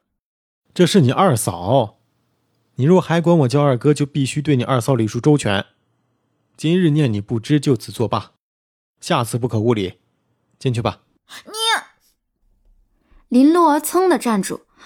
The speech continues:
Speaker 2: 赌气跑向前头。待追上林夫人后，就撒娇称心累，想回房歇息。林夫人爱女如命，立马吩咐下人伺候着。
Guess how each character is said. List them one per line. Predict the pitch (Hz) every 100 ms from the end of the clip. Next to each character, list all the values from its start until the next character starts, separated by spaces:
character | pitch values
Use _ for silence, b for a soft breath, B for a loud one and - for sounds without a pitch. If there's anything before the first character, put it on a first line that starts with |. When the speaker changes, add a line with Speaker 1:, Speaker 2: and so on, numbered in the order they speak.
| b -
Speaker 2:
赌 | 190
气 | 185 302
跑 | 294 - 156
向 | 302 277
前 | - 147 185
头。 | 233 - _ _ b b b b
待 | - 226
追 | 269 285
上 | 277 226
林 | 220 269
夫 | 311
人 | 269
后， | 220 233 - b b -
就 | 294
撒 | 269 302 302
娇 | 311
称 | 311 311 311
心 | - 330
累， | 330 269 - _
想 | - 185
回 | 160 175 233
房 | 233 247
歇 | - 311 294
息。 | - - _ _ b b b b b
林 | 190 220
夫 | 247 269
人 | 247
爱 | 247 285 233
女 | 202
如 | 175 185
命， | 254 254 196 b b -
立 | 349 262
马 | 196
吩 | 233 277
咐 | 277 269
下 | 302 240
人 | 220 254
伺 | - 302 214
候 | 180
着。 | - -